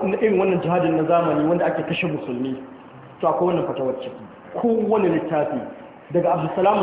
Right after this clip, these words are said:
Al-Faraj har zuwa, har zuwa kowa da kowa,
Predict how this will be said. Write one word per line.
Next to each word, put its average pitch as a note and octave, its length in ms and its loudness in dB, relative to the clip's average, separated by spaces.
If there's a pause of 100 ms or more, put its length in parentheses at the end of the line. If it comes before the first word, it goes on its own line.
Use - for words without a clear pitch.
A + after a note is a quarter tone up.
Al-Faraj F3 400 2 (960)
har G#3+ 200 2 (160)
zuwa, G3+ 520 4
har G3+ 160 0 (140)
zuwa G#3+ 440 2
kowa G3+ 420 4
da E3+ 80 4 (120)
kowa, D3+ 540 0